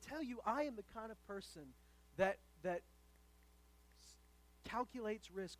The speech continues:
all the time. It could be a strength and it could be a weakness. I'm always figuring out, Yeah, all right, I could do that, but this is what might happen if I do. And I'm always trying to take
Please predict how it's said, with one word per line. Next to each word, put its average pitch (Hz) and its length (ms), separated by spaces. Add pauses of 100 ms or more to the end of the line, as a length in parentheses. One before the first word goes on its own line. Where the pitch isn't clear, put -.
all 160 260
the 165 60
time. 165 160 (1200)
It 202 140
could 202 120
be 185 120
a 175 60
strength 226 420
and 196 100
it - 60
could 165 100
be 170 80
a 160 60
weakness. 156 260 (800)
I'm 208 180
always 254 320
figuring 233 240
out, 202 140
Yeah, 254 300 (220)
all 226 120
right, 185 180 (520)
I 226 60
could 208 160
do 285 160
that, 208 200
but 185 140
this 254 160
is 208 100
what 214 140 (100)
might 190 200
happen 190 280
if 180 80
I 202 40
do. 196 80
And 208 180
I'm 208 160
always 277 240
trying 254 220
to 240 60
take 233 260